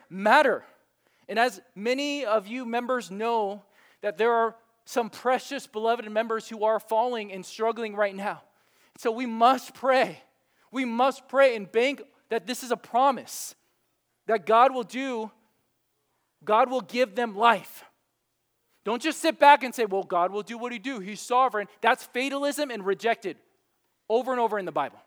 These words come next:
God uses you to bring about his will. Now, this passage is a promise, but requires two parties, both of us, us and God.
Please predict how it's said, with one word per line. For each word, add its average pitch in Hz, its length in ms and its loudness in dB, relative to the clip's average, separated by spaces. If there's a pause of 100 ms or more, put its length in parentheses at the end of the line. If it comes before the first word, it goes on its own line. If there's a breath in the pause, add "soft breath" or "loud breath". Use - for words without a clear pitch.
(720)
God 190 260 4
uses 220 600 -6
you 185 180 -12
to 175 100 -14
bring 190 220 -4
about 175 240 0
his 160 180 -10
will. 139 400 -8 (1300)
Now, 190 140 2
this 226 220 -4
passage 233 520 0
is 170 80 -12
a 175 60 -10
promise, 220 500 -2
but 180 180 -8
requires 185 520 -2
two 233 180 -12
parties, 208 420 0
both 208 260 -4
of 156 100 -12
us, - 300 -18 (500)
us 233 240 0
and 254 320 -2 (180 soft breath)
God. 190 340 2